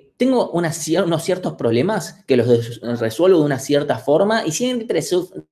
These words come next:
sirven más o menos el mismo patrón. O sea, los algoritmos que tienen esta, este, esta forma, o sea, que, que tienen estas características, siempre todos tienen la misma forma. Por ejemplo, la división y conquista que vimos al principio,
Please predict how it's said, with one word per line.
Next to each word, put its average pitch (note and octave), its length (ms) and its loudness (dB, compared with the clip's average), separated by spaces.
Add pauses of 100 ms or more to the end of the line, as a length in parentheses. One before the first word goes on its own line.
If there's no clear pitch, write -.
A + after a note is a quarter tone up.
sirven F3+ 540 0
más D#3 180 -4
o D#3 40 -4
menos D#3 140 -4
el C#3 60 -2
mismo D3 220 4
patrón. A#2 480 2
O A#2+ 80 0
sea, - 120 2
los C#3 140 2
algoritmos G3 380 4
que E3+ 80 -2
tienen F3 200 -2
esta, - 380 -4
este, D#3+ 340 -8
esta - 220 -8
forma, D3+ 600 2
o - 320 -20
sea, A#2 120 0
que, A2 340 -4 (140)
que - 80 -10
tienen C#3+ 200 -2
estas D#3+ 140 -4
características, C#3 840 0 (340)
siempre A#3 300 2
todos G#3+ 260 2
tienen G3 220 0
la D3 80 2
misma D#3 260 0
forma. A#2+ 320 0
Por D#3 120 0
ejemplo, D#3+ 220 2
la D3 100 4
división D#3+ 360 2
y G3+ 60 -2
conquista D#3 360 -2
que B2 100 2
vimos B2+ 260 0
al G#2+ 80 -4
principio, C#3 640 2